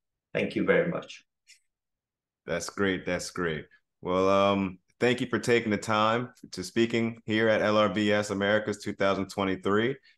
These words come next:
Speaker 2: And everyone, if you have any questions, feel free to reach out to Andre. He knows what he's talking about. And I look forward to seeing you all in the next session.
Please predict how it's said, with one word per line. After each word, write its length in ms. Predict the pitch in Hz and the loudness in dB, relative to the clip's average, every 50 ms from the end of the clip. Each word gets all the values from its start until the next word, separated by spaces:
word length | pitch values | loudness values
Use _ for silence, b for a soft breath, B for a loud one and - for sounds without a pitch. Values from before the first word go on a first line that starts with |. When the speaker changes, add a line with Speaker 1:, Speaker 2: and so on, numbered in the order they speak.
| _ | _
Speaker 2:
And 100 | - 64 | -6 -2
everyone, 360 | 90 101 107 110 107 117 117 113 | 0 2 2 2 2 2 2 2
if 100 | 113 - | 0 -2
you 80 | 104 | -2
have 220 | 104 101 104 87 98 | 0 0 0 0 -2
any 120 | 101 98 | -4 -4
questions, 540 | - - 107 107 104 104 - 107 107 107 - | -4 -2 0 0 0 0 -4 -6 -6 -6 -4
feel 160 | - 104 98 | -2 -2 -2
free 160 | 95 - 104 95 | 0 0 2 2
to 80 | 92 | 2
reach 240 | 87 101 98 92 95 | 2 0 0 0 2
out 220 | 101 95 92 92 | 2 2 2 0
to 60 | 92 78 | -2 -2
Andre. 500 | 87 98 101 101 101 104 104 107 117 123 B B B B _ _ | 0 0 0 0 0 0 0 0 -2 -4 B B B B _ _
He 140 | 87 90 90 | -4 -2 0
knows 200 | 95 95 92 90 | 0 0 0 0
what 100 | 95 95 | 0 0
he's 140 | 95 92 - | 0 0 2
talking 280 | 104 98 98 101 101 | 2 2 2 0 -2
about. 400 | 98 92 98 101 101 104 104 - - | -2 0 0 0 0 0 -4 -8 -12
And 320 | 78 87 90 90 90 90 - _ _ _ _ _ _ _ _ - | -10 -6 -6 -6 -6 -8 -12 _ _ _ _ _ _ _ _ -4
I 40 | |
look 180 | - 101 98 - | -2 -2 0 2
forward 180 | 107 101 101 98 | 2 4 4 4
to 60 | - | 2
seeing 160 | 107 101 101 | 0 0 2
you 100 | 98 98 | 2 2
all 280 | 95 95 95 95 - - | 2 4 2 2 0 -2
in 100 | 82 82 | -6 -8
the 80 | 85 | -8
next 240 | 87 87 85 - - | -6 -8 -8 -6 -8
session. 260 | 76 69 - - 50 | -8 -8 -8 -10 -16